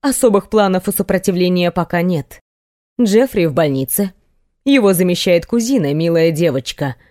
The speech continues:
Очень опасная. У неё пятеро Айтере, тоже явно не мальчики-одуванчики.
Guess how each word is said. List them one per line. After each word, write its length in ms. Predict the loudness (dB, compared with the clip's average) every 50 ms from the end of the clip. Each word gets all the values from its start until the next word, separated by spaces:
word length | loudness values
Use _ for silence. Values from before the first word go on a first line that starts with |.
| _ _ _ _ _ _ _ -4
Очень 360 | -4 -4 -2 -4 -2 -2 -2
опасная. 680 | -2 -2 -4 -4 -4 -4 -6 -4 -4 -4 -4 -6 -8 -12 _ _ _ _ _ _ _ _ _ _ _ _ 0
У 100 | 2 4
неё 300 | 4 4 4 4 2 2
пятеро 560 | 2 2 2 2 2 2 2 2 2 2 0
Айтере, 640 | 0 0 0 0 2 2 0 2 2 0 -2 -4 -6 -12 _ _ _ _ _ _ _ _ -4
тоже 260 | 0 0 2 2 2
явно 300 | 2 2 2 2 2 0
не 120 | 0 0 0
мальчики-одуванчики. 1160 | 2 0 0 -2 -2 -4 -2 -2 0 0 0 -2 -2 -2 -4 -4 -6 -8 -10 -8 -10 -10 -12